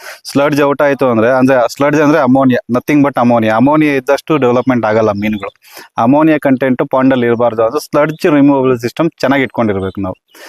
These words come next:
ಫಸ್ಟ್ ಅದು ಮಾಡ್ಕೊಂಡ್ರೆ ನಾವು overall ಗ್ರೋತ್ಗೆ im-, ಇಂಪ್ರೂವ್ ಆಗುತ್ತೆ ನಮ್ಗೆ. ಆಮೇಲೆ ಬಯೋಸೆಕ್ಯೂರಿಟಿ ಇರ್ಬೇಕು. ಮೇಲೆ, ಆ, ಏನು ಪಕ್ಷಿ ಬಂದು ತಿಂದೇ ಇರೋ ತರ, ಆ, ಬರ್ಡ್ ನೆಟ್ ಹಾಕ್ಬೇಕು, ಶೇಡ್ ನೆಟ್ ಹಾಕೊಬೇಕು,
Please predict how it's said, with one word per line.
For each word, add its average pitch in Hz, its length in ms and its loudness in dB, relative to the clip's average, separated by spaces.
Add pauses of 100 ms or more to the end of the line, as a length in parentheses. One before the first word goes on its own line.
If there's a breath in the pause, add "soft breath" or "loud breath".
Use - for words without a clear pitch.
(300 loud breath)
ಫಸ್ಟ್ 151 300 -4
ಅದು 147 200 2
ಮಾಡ್ಕೊಂಡ್ರೆ 135 440 0
ನಾವು 156 320 0 (260)
overall 143 480 2
ಗ್ರೋತ್ಗೆ 143 440 0
im-, 135 280 -2
ಇಂಪ್ರೂವ್ 139 280 2
ಆಗುತ್ತೆ 107 260 -2
ನಮ್ಗೆ. 104 560 -8
ಆಮೇಲೆ 139 320 2
ಬಯೋಸೆಕ್ಯೂರಿಟಿ 131 720 0
ಇರ್ಬೇಕು. 107 380 0
ಮೇಲೆ, 123 440 2
ಆ, 113 520 -2 (360)
ಏನು 135 200 0
ಪಕ್ಷಿ 127 300 -4
ಬಂದು 127 280 2
ತಿಂದೇ 131 400 0
ಇರೋ 120 140 2
ತರ, 120 160 -2 (720 soft breath)
ಆ, 104 460 0
ಬರ್ಡ್ 139 220 0
ನೆಟ್ 139 180 -2
ಹಾಕ್ಬೇಕು, 107 440 -6
ಶೇಡ್ 139 300 -2
ನೆಟ್ 135 220 0
ಹಾಕೊಬೇಕು, 104 600 -4